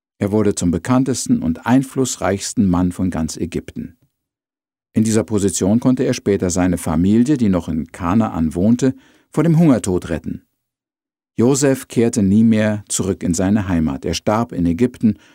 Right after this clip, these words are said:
und wurde dort in allen Ehren begraben. Durch ihn kamen aber sein Vater und seine Brüder nach Ägypten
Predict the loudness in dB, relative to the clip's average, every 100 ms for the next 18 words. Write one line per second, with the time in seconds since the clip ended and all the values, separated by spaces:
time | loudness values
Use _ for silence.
0 | _ -2 -2 2 0 2 0 2 0 0
1 | -6 _ -6 -4 -2 0 0 0 -2 -2
2 | -2 -2 -4 -6 -6 -6 -6 -14 -18 _
3 | _ _ _ _ _ _ _ 0 0 2
4 | 2 2 2 2 2 2 0 0 0 0
5 | 0 0 0 2 2 0 -2 0 2 2
6 | 2 2 0 0 -2 -2 -6